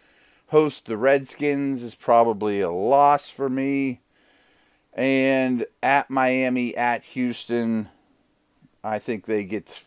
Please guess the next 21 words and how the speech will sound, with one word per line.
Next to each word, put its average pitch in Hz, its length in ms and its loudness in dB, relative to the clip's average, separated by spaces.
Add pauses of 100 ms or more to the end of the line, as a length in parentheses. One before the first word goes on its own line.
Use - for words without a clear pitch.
(520)
one 110 420 0
or 98 200 -2
both 98 440 -2
of 80 200 -8
them. 87 440 -10
So 123 580 2 (560)
I'm 202 220 2
looking 175 380 2
at 135 280 4
fourth 180 460 0
win 151 300 0
Houston, 123 640 -8
fifth - 480 -2
win 135 320 0
Colts, 139 580 2
sixth - 460 -8
win 123 480 -2 (120)
Buffalo, 110 800 2 (580)
seventh 165 600 2
win 120 400 -4
Colts, 110 840 0